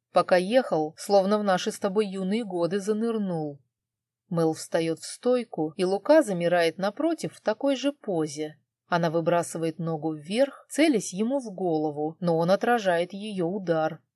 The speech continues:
Первую минуту они пробивают слабые места друг друга. "Давайте уже". Смотрю на часы. "Трёшь, мнёшь, жрать охота". "Я не могу это смотреть". Марго машет рукой и уходит.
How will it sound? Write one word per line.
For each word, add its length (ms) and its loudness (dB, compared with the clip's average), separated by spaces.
Первую 460 2
минуту 680 -4
они 280 0
пробивают 640 2
слабые 440 -2
места 400 2
друг 300 -2
друга. 560 -4
"Давайте 560 6
уже". 440 -2
Смотрю 540 -2
на 120 -8
часы. 640 -6
"Трёшь, 440 6
мнёшь, 580 0
жрать 400 6
охота". 540 0
"Я 260 6
не 120 2
могу 340 4
это 200 0
смотреть". 720 -4
Марго 360 4
машет 400 0
рукой 400 2
и 180 -2
уходит. 800 -2